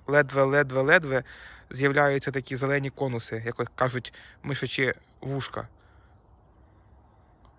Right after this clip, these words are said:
А на інших деревах все чудово, бруньки просто тільки набухли, тому також ідеальний час, щоб провести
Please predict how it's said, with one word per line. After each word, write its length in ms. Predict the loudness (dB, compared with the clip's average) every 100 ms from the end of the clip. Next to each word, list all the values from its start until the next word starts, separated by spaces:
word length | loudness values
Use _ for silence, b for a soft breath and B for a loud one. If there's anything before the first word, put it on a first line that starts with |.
| -20 -6
А 100 | 0
на 80 |
інших 280 | 0 0 0
деревах 440 | 2 4 4 0 -2
все 160 | -4
чудово, 400 | -2 -2 -2 -2
бруньки 340 | -6 -8 -8 -8
просто 320 | -6 -6 -6
тільки 280 | -10 -10 -6
набухли, 460 | -6 -6 -10 -8
тому 280 | -8 -8 -8 -6
також 380 | -6 -4 -4 -4
ідеальний 420 | -2 0 0 -2
час, 220 | -2 -2
щоб 160 | -2 -4
провести 420 | 0 0 -2 -6